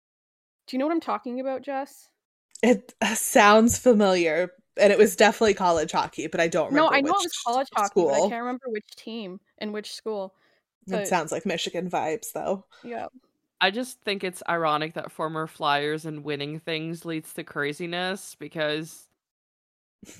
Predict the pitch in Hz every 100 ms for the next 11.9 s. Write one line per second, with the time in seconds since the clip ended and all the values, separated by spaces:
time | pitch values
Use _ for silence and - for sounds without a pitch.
0 | - - _ _ _ _ _ - 247 240
1 | 240 240 220 220 - 220 220 214 208 202
2 | 196 180 185 180 190 240 - 196 175 165
3 | 185 156 160 156 151 160 160 151 151 147
4 | 151 147 151 151 135 139 147 151 - 156
5 | 170 190 180 170 175 185 139 - - 160
6 | 156 170 - 180 - 196 185 190 226 233
7 | 202 170 196 202 233 - 196 180 175 165
8 | 175 180 202 160 131 143 185 208 - 220
9 | 185 - - 165 160 175 _ 180 185 196
10 | 202 214 196 208 196 - - - 123 196
11 | 240 190 175 175 165 151 151 156 170